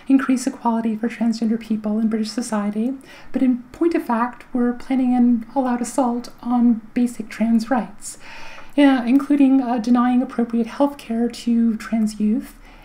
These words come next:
and banning trans adults from single-sex spaces matching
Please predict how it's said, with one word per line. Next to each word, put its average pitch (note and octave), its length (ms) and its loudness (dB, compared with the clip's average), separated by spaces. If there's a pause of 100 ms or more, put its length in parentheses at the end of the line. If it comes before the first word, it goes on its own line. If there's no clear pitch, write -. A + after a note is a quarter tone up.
and B3+ 380 2
banning B3 460 4
trans A#3+ 340 0
adults A#3 520 -2
from A3+ 440 0
single-sex A#3 580 -2
spaces G#3+ 600 -4
matching A3 600 -2